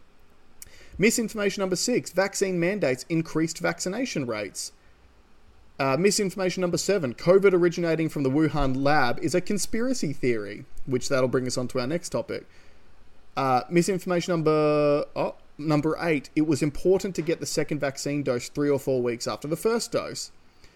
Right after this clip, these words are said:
Misinformation number nine, data on the bivalent vaccine is, in quotation marks, crystal clear. And misinformation number ten: One in five people get long covid.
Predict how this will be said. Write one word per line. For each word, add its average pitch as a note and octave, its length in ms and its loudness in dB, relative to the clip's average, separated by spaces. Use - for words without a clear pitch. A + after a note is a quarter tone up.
Misinformation D#3 640 0
number A#2 160 -2
nine, C3 460 -4
data G3 340 4
on F3 80 2
the C#3 80 4
bivalent C3+ 640 2
vaccine C#3+ 480 0
is, C3 140 0
in B2+ 140 -4
quotation C#3+ 520 2
marks, B2 320 -4
crystal C#4 400 4
clear. A3 720 6
And C3+ 220 0
misinformation F3 560 4
number G3 160 2
ten: C#3 340 0
One D3+ 140 2
in D3+ 100 0
five C3+ 300 -2
people C3+ 260 0
get A#2+ 240 -2
long B2 260 -4
covid. A#2 460 -4